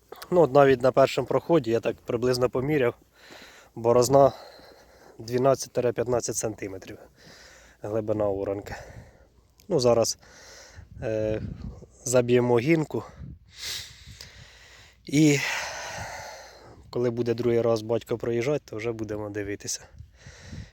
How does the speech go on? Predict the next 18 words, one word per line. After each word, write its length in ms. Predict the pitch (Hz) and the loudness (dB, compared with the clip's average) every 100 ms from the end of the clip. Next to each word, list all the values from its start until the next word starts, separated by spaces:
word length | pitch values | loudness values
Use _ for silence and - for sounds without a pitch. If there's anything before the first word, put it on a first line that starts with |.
| - | -12
чи 120 | - | -10
трошки 380 | - 113 - 110 | -6 -6 -4 -6
підкрутити 760 | - 110 - 113 139 139 120 107 - | -6 -10 -8 -2 0 0 -2 -8 -10
плуг. 320 | - 110 - - _ _ _ _ _ _ _ _ _ _ - - - - - - - - - - - - - - - - - - - - - - - - - - - - | -8 -8 -10 -20 _ _ _ _ _ _ _ _ _ _ -20 -20 -20 -20 -14 -12 -12 -14 -16 -16 -20 -20 -20 -20 -20 -18 -16 -16 -16 -16 -14 -12 -12 -12 -12 -16 -16 -6
Так, 160 | 120 110 - | -4 -4 0
поле 240 | 147 139 | 2 4
у 40 | |
нас 320 | 131 123 - - - - 135 | 2 2 0 -2 -10 -8 -8
невелике, 520 | 127 127 143 156 131 | -6 -4 -4 -4 -4
як 160 | 131 135 | -4 -2
ми 160 | 123 | -4
відбиваємо 500 | 120 117 120 120 113 | -6 -6 -4 -4 -4
загінку. 540 | 107 104 104 101 - 110 - _ _ _ _ _ _ | -6 -8 -10 -14 -18 -20 -20 _ _ _ _ _ _
От 260 | 117 110 - | -14 -14 -18
в 360 | _ _ _ | _ _ _
кінці 540 | - 113 107 - 113 110 | -14 -12 -8 -6 -6 -6
видно 380 | 113 110 107 107 | -6 -6 -6 -6
батька. 480 | 123 139 - 131 | -6 -6 -8 -16